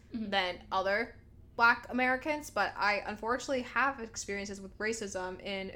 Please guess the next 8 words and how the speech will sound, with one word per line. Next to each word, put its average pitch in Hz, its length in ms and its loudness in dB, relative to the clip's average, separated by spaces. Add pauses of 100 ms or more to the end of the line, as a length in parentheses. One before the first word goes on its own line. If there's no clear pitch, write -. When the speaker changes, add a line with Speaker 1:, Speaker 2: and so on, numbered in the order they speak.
Speaker 2:
New 202 120 -2
Jersey, 196 520 -4
in 190 140 -2
America, 185 680 -4
and 190 400 -4 (440)
when 202 520 2 (400)
this 233 160 0
all, 220 500 2